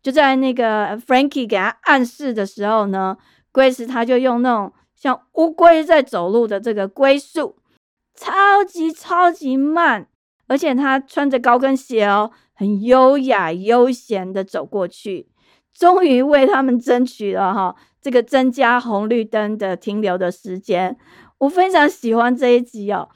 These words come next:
我觉得他其实也在某一个部分蛮贴近真实的人生哦。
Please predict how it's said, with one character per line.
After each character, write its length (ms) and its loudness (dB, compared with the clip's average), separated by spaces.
我 80 -4
觉 120 -2
得 160 2
他 160 0
其 180 -8
实 260 -4
也 420 -2
在 200 -2
某 200 -2
一 40 -6
个 100 -4
部 200 -2
分 200 -4
蛮 240 -6
贴 260 -2
近 260 -6
真 220 -6
实 220 -12
的 120 -4
人 200 -6
生 360 -8
哦。 180 -8